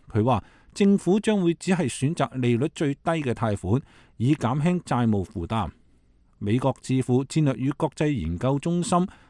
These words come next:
東南亞項目研究員普林指出，緬甸最大嘅風險係承擔呢啲嘅中國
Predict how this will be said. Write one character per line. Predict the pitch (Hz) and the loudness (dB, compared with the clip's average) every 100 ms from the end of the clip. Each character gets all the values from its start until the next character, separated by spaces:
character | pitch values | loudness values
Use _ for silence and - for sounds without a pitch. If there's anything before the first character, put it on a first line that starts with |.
| _ | _
東 | - 214 | 0 2
南 | 95 | 2
亞 | 95 131 - - | 2 2 0 -2
項 | 120 | 0
目 | 117 117 - | 2 0 -6
研 | 87 | -6
究 | 95 127 | -2 -2
員 | 87 82 | -2 -6
普 | - - 98 156 | -6 -6 -2 -2
林 | 131 - | -4 -10
指 | - 90 | -12 -4
出， | 123 - _ _ _ _ _ _ _ | -4 -4 _ _ _ _ _ _ _
緬 | 104 196 | 6 6
甸 | 180 165 | 6 2
最 | 165 190 | 2 0
大 | 180 151 | 0 -2
嘅 | 175 | -4
風 | - 220 180 | -2 0 0
險 | 170 | 0
係 | 165 131 123 | 0 0 -2
承 | 98 90 | -4 -4
擔 | 131 170 | -2 0
呢 | 180 185 | 0 0
啲 | 175 | 0
嘅 | 147 139 | 0 0
中 | 175 170 | -2 -2
國 | 143 | -4